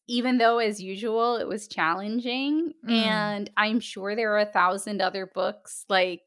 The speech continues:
Speaker 1: there's a library I would send to my younger
Speaker 2: <laughs>
Speaker 1: self.
Speaker 2: Yes, yes.
Speaker 1: But I think the books I chose really struck me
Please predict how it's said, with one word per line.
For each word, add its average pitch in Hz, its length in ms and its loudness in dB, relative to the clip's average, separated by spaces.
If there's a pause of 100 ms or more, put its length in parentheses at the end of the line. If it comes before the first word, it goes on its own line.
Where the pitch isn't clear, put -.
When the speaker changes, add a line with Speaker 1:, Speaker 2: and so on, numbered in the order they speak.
Speaker 1:
there's 196 180 -2
a 180 80 -2
library 208 840 -2
I 233 180 4
would 233 200 -6
send 226 360 -4
to 262 100 -6
my 254 160 -2
younger 262 380 -6
Speaker 2:
<laughs> - 20 -10
Speaker 1:
self. 320 400 4 (260)
Speaker 2:
Yes, 311 260 -2 (140)
yes. 196 200 -10 (880)
Speaker 1:
But 285 100 8
I 294 160 8
think 311 280 0
the 370 100 0
books 262 320 0
I 254 160 6
chose 214 960 -2 (560)
really 185 1120 0
struck - 580 2
me 180 380 -8